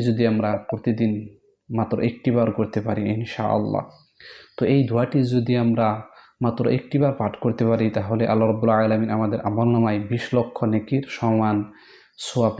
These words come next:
লিখে দিবেন, সুবহানাল্লাহ। তো আমরা এই আমলটি অবশ্যই করার চেষ্টা করব। তো এই কী সেই দোয়া, আমরা অবশ্যই জেনে নিব। তো আজকের এই ভিডিওটি, প্রিয় দিনী ভাই বোনেরা, আজকের এই ভিডিওটি আপনারা অবশ্যই সম্পূর্ণ দেখে নেবেন, তাহলে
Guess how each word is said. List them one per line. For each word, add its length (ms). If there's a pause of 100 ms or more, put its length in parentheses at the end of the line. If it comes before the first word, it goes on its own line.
লিখে 260
দিবেন, 280 (220)
সুবহানাল্লাহ। 760 (280)
তো 120
আমরা 160 (100)
এই 140
আমলটি 320
অবশ্যই 480
করার 280
চেষ্টা 280
করব। 160 (500)
তো 120
এই 140 (120)
কী 160
সেই 280
দোয়া, 160
আমরা 200
অবশ্যই 480
জেনে 260
নিব। 120 (920)
তো 120 (100)
আজকের 320
এই 100
ভিডিওটি, 360 (500)
প্রিয় 200 (140)
দিনী 280
ভাই 220
বোনেরা, 320 (120)
আজকের 440
এই 100
ভিডিওটি 400
আপনারা 260 (100)
অবশ্যই 480 (520)
সম্পূর্ণ 400 (160)
দেখে 320
নেবেন, 240 (120)
তাহলে 240